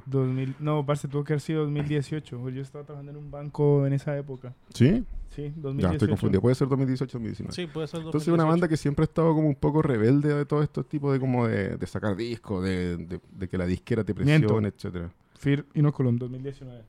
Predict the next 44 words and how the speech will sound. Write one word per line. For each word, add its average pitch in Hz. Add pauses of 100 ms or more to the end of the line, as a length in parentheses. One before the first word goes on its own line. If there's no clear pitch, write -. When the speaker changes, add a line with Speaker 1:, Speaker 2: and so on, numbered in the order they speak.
Speaker 1:
Sí. 131
Speaker 2:
Sí, 143
pues, -
Speaker 1:
Sí, 104
sí. 98
Speaker 2:
dos 104
mil 113
diecinueve. 160
Speaker 1:
Ese 175
mismo, 185
ese 180
mismo 185
año 185
y 175
ese 170
mismo 160
mes 175 (400)
fue 156
eso. - (200)
Speaker 2:
Sí, 98
en 104
julio 160
Speaker 1:
Ya. -
Speaker 2:
sacaron 151
los 139
temas 170 (360)
y 113
de 110
ahí 131
f-, 135
de -
a 110
poco 120
fueron 123
sacando 117
singles 147
hasta 135
sacar 123
el 117
disco 117
el 110
treinta 107
de -
agosto. -